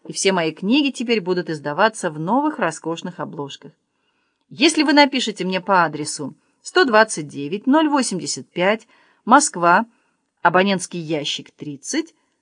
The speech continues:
знайте, что ваше письмо обязательно попадёт в мои руки. С нетерпением буду ждать. Любящий вас автор Юлия Шилова. Ответы на письма. Первое.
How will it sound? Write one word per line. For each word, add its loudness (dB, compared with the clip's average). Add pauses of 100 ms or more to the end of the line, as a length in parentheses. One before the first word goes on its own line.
(120)
знайте, 0 (320)
что -8
ваше 6
письмо 0
обязательно 2
попадёт -2
в -12
мои -6
руки. -12 (480)
С -6
нетерпением 4
буду -2
ждать. -2 (560)
Любящий 0
вас -6
автор 4 (400)
Юлия 0 (400)
Шилова. -6 (1000)
Ответы 6
на 2
письма. -6 (1080)
Первое. 0